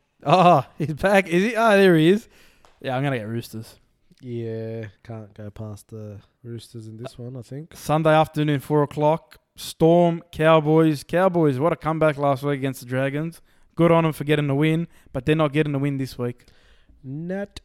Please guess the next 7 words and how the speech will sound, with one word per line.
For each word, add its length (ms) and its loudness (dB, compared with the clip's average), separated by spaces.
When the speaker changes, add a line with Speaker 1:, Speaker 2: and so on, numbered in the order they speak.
Speaker 2:
Storms. 540 -12
Speaker 1:
Storms. 600 0
Sunday 460 -4
night, 320 0
a 180 -6
big 380 -2
clash. 600 -12